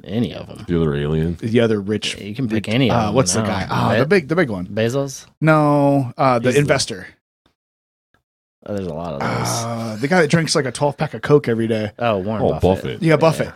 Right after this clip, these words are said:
Speaker 1: Yeah.
Speaker 3: Where he's like, I, I, it might have been Soros. I think it was, where he was like,
Speaker 1: Although
Speaker 3: "Look,"
Speaker 1: Trump drinks twelve pack of Coke a day,
Speaker 3: Yeah,
Speaker 1: too.
Speaker 3: but he, it was like an investor thing. He was talking about investing in this,
Speaker 1: Okay.
Speaker 3: that, whatever, and being, you know, uh, responsible to people that, you know, and being a good person. He's like, "That's not
Speaker 1: And
Speaker 3: my
Speaker 1: if you
Speaker 3: job."
Speaker 1: just so happen to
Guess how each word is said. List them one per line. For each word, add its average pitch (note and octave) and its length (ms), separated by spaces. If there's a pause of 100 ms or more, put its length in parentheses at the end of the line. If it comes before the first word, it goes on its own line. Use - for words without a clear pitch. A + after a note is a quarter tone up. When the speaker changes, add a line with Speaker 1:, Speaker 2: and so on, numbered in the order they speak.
Speaker 1:
Yeah. A#3+ 60
Speaker 3:
Where D#3 100
he's D#3+ 180
like, C#3+ 300
I, D#3+ 80
I, F3 120 (140)
it C#4 120
might C#4 160
have F#3 40
been C#3 120
Soros. F#2 440
I C#3+ 80
think D#3+ 140
it B2 60
was, G#2 180
where C3+ 100
he C#3+ 120
was C3 120
like, B2 80
Speaker 1:
Although B2+ 160
Speaker 3:
"Look," A#2+ 100
Speaker 1:
Trump D3 260
drinks F2+ 320
twelve D#2+ 180
pack - 240
of - 80
Coke D#2+ 240
a - 20
day, C#2+ 160
Speaker 3:
Yeah, C#3+ 140
Speaker 1:
too. G#2+ 80
Speaker 3:
but D3+ 120
he, E3 100
it G3 240
was F3 120
like E3 120
an E3 80
investor C3+ 420
thing. A2+ 160
He C3+ 120
was C#3+ 100
talking C3 200
about A2+ 120
investing A2+ 460
in G2+ 100
this, G#2+ 140
Speaker 1:
Okay. A#2+ 80
Speaker 3:
that, G#2 40
whatever, A2 260
and G#2+ 140
being, A2 240
you A2 80
know, F#2+ 220 (400)
uh, G2+ 200
responsible F#2+ 640
to F2 180
people D#2+ 420
that, D2+ 220
you G#2+ 100
know, D#2+ 220
and - 420
being E2 260
a - 40
good D#2+ 260
person. - 320
He's E2+ 180
like, E2+ 180
"That's - 180
not A#2 60
Speaker 1:
And - 20
Speaker 3:
my B2+ 100
Speaker 1:
if - 60
you C#3 80
Speaker 3:
job." C3 60
Speaker 1:
just E3+ 200
so D3+ 160
happen C#3 460
to B2+ 100